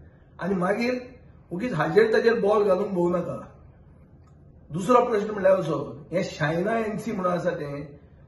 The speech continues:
खंयचे पार्टीचे पॅनलिस्ट म्हणून टीव्हीचेर दिसता? गोवा फॉरवर्ड पार्टीचे काय बीजेपीचे? हे फक्त गोंयकार न्ही, हे सगळे देशांतल्या लोकांक खबर आहा आनी ते ताका वळखतात, ते बीजेपीचे स्पोक्समॅन आनी पॅनलिस्ट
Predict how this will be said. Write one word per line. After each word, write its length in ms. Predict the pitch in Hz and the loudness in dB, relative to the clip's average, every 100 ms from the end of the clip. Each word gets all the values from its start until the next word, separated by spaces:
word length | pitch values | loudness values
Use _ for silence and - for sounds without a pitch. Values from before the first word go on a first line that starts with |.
| - | -12
खंयचे 340 | - 175 175 262 | -4 -2 4 4
पार्टीचे 480 | 254 208 196 190 226 | 6 2 0 -2 -2
पॅनलिस्ट 520 | 196 175 196 202 185 | -2 -2 -2 -4 -6
म्हणून 440 | 180 175 170 165 156 | -2 -2 -2 -6 -6
टीव्हीचेर 320 | 160 147 175 | -4 -4 -6
दिसता? 400 | 160 156 170 156 156 - - - - - | -6 -6 0 0 0 -8 -18 -20 -20 -8
गोवा 180 | 165 208 202 | 6 6 8
फॉरवर्ड 280 | 180 190 190 | 2 0 -2
पार्टीचे 400 | 185 170 175 202 208 | -2 -2 -2 -4 -4
काय 220 | 214 214 - | 0 2 2
बीजेपीचे? 500 | 202 214 220 202 180 180 - - - - - 180 | 4 2 2 0 -6 -8 -16 -20 -20 -20 -16 -6
हे 120 | 180 202 | -2 -2
फक्त 220 | 202 254 - | 0 0 2
गोंयकार 560 | 170 196 220 233 214 214 | 2 2 4 4 4 0
न्ही, 220 | 190 160 - - - - | -4 -6 -10 -18 -20 -12
हे 80 | 170 | -10
सगळे 400 | 151 170 202 226 226 - - - - - - - | -2 0 2 0 -2 -6 -14 -20 -20 -20 -20 -2
देशांतल्या 580 | 156 156 185 202 254 226 | 2 2 2 2 2 2
लोकांक 360 | 202 208 214 170 | 2 0 -4 -4
खबर 200 | 160 170 | -2 -2
आहा 200 | 139 127 - | -2 -4 -6
आनी 140 | 165 | -8
ते 120 | 202 | -4
ताका 140 | 190 180 | -2 0
वळखतात, 560 | 180 165 175 180 180 190 | 0 0 2 2 0 -2
ते 40 | |
बीजेपीचे 600 | 170 147 165 165 185 180 - - - - | -4 -4 -4 -4 -6 -8 -10 -16 -20 -8
स्पोक्समॅन 520 | 165 139 180 190 180 | -6 -6 -2 2 2
आनी 100 | 185 | 2
पॅनलिस्ट 640 | - 143 170 175 - | -2 -2 -2 -4 -6